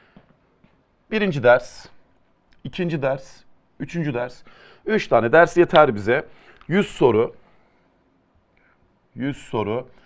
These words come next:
İşte altmışlık bir ortalama. İşte kırk soru.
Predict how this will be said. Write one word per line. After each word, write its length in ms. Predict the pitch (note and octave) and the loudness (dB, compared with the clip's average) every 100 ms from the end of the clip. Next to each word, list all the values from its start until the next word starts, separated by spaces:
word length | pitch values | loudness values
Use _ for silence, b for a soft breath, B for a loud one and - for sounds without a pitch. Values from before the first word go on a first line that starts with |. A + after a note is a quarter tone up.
| b b | b b
İşte 340 | - D#3+ D3+ - | -10 -6 -6 0
altmışlık 680 | D3+ D#3 - E3+ - D#3+ - | 4 4 0 -12 -10 -12 -6
bir 80 | C#3 | -4
ortalama. 800 | A2 F#2+ - E2+ E2+ A2+ D3 - b b b | -2 -4 -6 -6 -4 0 -2 -2 b b b
İşte 280 | - D#3 - | -6 -6 -4
kırk 300 | - E3+ - | -4 -4 -4
soru. 500 | - C3+ G#2+ A#2 | -4 -2 0 -2